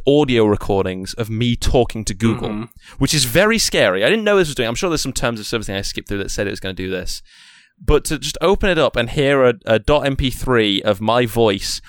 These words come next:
Speaker 1: often, like, I would use Google, I would say, like, Google, set an alarm for ten minutes time, you know, when I'm in
Speaker 2: Mm.
Speaker 1: bed in the morning. And so you can just hear groggy past Harry talking to his phone to set an alarm. And that's just a saved audio file that Google have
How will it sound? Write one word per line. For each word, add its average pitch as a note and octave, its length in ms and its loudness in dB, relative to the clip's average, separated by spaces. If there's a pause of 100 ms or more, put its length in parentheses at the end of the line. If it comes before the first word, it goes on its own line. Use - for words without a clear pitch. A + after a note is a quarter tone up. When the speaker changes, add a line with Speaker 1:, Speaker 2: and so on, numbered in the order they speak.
(140)
Speaker 1:
often, - 240 -2
like, A3+ 160 -6
I G3 80 0
would G#3+ 120 0
use G#3+ 140 -6
Google, F3 380 -4 (200)
I - 60 0
would C#3+ 100 -4
say, D3+ 160 -2
like, B2 300 0 (120)
Google, G2+ 720 -10 (280)
set B2+ 280 -2
an B2+ 100 0 (340)
alarm A#2+ 360 2
for A2+ 120 -10
ten A#2 300 -2
minutes A2 300 -6
time, F#2+ 480 -4
you A2 60 -8
know, G2 120 -2
when G2+ 100 2
I'm G#2 100 2
in A2 100 0
Speaker 2:
Mm. G2 40 -6
Speaker 1:
bed A2 220 0
in G#2 80 -6
the G#2 80 -4
morning. G#2 340 0
And G2+ 80 -10
so - 60 -4
you B2 80 -6
can A#2 80 -8
just G#2+ 140 -8
hear A2 380 0 (260)
groggy A#2 480 0
past - 400 -2
Harry G2+ 480 0
talking A2 400 -2
to G#2+ 100 -6
his G2+ 140 -6
phone G#2 380 -2
to - 60 -12
set - 140 -10
an G#2 60 -12
alarm. G2+ 260 -6 (240)
And B2 160 -4
that's D3+ 140 -4
just - 160 -10
a E3 60 -4
saved C#3+ 500 -2
audio B2+ 320 0
file D#3+ 260 -2
that C#3 180 -6
Google A#2+ 360 -2
have B2+ 500 -6